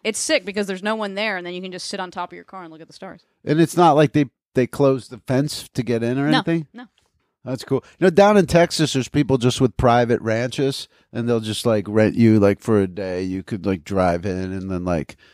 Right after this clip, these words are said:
Speaker 2: you know, go on their river and, like, hang out.
Speaker 1: Mm-hmm.
Speaker 2: But it was wild. I mean, it's like you're,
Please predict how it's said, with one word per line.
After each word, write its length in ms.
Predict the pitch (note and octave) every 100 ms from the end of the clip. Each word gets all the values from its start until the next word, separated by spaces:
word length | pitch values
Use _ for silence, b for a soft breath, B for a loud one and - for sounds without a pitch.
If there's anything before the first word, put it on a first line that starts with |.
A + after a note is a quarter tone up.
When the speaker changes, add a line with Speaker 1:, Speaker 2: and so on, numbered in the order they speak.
| b b b b _ _ -
Speaker 2:
you 140 | F#2+
know, 160 | F#2 E2+
go 240 | A2 G2+
on 180 | F#2+ F#2+
their 140 | G2
river 680 | E2 F#2+ F2 F#2+ F#2 F2+ F2+
and, 220 | F#2 F2
like, 220 | E2 E2+ _ _ _ -
hang 300 | A2 F#2+ F2
out. 260 | E2+ F#2+ - -
Speaker 1:
Mm-hmm. 300 | G#3 G3+ A3
Speaker 2:
But 100 | A2
it 40 | C#3+
was 160 | C3+
wild. 400 | F#2+ A2 C3 G2+
I 40 | G#2+
mean, 80 | A#2+
it's 120 | A2
like 240 | B2 G#2+ - B B -
you're, 240 | B2+